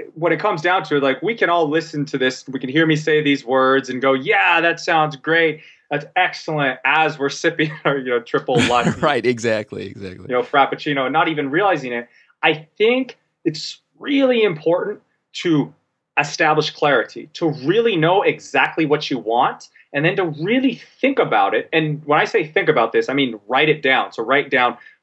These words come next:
Speaker 1: what do I want? What do I want to have in my life? What do I want to achieve? What do I want to get? Think about it in terms of one year. Think about it in terms of five years. Um, but then think about, okay, what steps can I take today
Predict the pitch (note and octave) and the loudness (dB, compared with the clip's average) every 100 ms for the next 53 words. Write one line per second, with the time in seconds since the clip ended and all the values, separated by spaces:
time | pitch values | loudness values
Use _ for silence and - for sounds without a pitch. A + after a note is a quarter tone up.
0 | _ A#2 E3+ B3+ A3 F#3 A#2 D3 G2+ - | _ -4 0 2 2 0 0 -2 -2 -10
1 | G2+ A2 E3+ G3 F#3 D#3 A#2+ D3 D3+ - | _ -2 0 2 0 -2 -2 -2 -2 -8
2 | D3+ - F3+ C3+ A2+ G#2+ - - D#3 G3 | -8 -2 -2 -2 -6 -6 -8 -2 -2 2
3 | E3 C#3+ C3+ C3 A#2 - - G#3 F3 B2 | 2 2 -2 -4 -8 -4 -4 0 0 0
4 | A#2+ - - D3+ G3 F3+ E3 D3+ B2+ C3+ | -4 -16 -2 2 2 2 0 -2 0 0
5 | C3+ - _ _ - E3+ E3+ D3+ C#3 D#3 | 0 -4 _ _ -4 0 2 2 0 -2
6 | C3+ A#2+ C#3 C#3 C3 - B2 A#2+ A2+ B2+ | -4 -2 0 2 0 -2 -2 0 0 -2
7 | A2+ - E3 D#3+ D#3+ B2 G#2 G#2 A#2+ _ | -6 -4 0 2 2 0 -4 -4 -6 _
8 | _ _ _ C3 B2+ A#2+ A#2+ _ _ _ | _ _ _ 0 0 0 -8 _ _ _
9 | D#3 D#3 A3 B3 A3 E3+ _ F#3+ F3+ - | -2 0 2 2 0 -8 _ -2 0 2
10 | F#3+ G3+ C#3 A#2+ A#2 _ _ _ - C#3+ | 0 0 2 2 -2 _ _ _ -20 -6
11 | C3 F3 A#3 A#3+ - - E3 D#3+ - - | 0 2 2 -2 -12 -2 0 0 -8 -6
12 | D3+ D3+ D3+ D3+ C#3+ - C#3 - D3 A#2 | 0 0 0 -2 -2 -8 -8 0 2 2
13 | G#2+ | 0